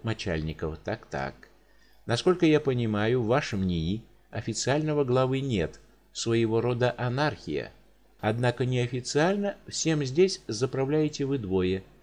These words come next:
Вы возглавляете учёную часть, а вы административную. Я всё правильно понял? Правильно, батенька, ласково улыбнулся ему старичок. Вы у нас Аристарх Митрофанович Гадюкин,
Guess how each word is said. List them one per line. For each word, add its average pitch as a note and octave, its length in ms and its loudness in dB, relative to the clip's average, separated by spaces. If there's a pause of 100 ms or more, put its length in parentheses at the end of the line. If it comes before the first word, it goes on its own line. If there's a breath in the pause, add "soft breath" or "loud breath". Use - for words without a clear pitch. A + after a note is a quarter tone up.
(260 soft breath)
Вы C3+ 280 2
возглавляете G2+ 720 0
учёную A2 520 -2
часть, F#3+ 440 -4
а A#2 160 0
вы D3 260 0
административную. A#2 1200 -4 (400 soft breath)
Я A2+ 180 -2
всё A2+ 200 -6
правильно D3+ 480 -2
понял? E3+ 420 -2 (560)
Правильно, F#3+ 480 0
батенька, F3 560 -4 (320 loud breath)
ласково D3 500 0
улыбнулся B2 600 -4
ему B2 160 -4
старичок. A2+ 560 -4 (960)
Вы D3+ 240 2
у F#3+ 100 2
нас D#3+ 400 -2
Аристарх C3+ 680 -2
Митрофанович C3 760 -6
Гадюкин, F2+ 680 -4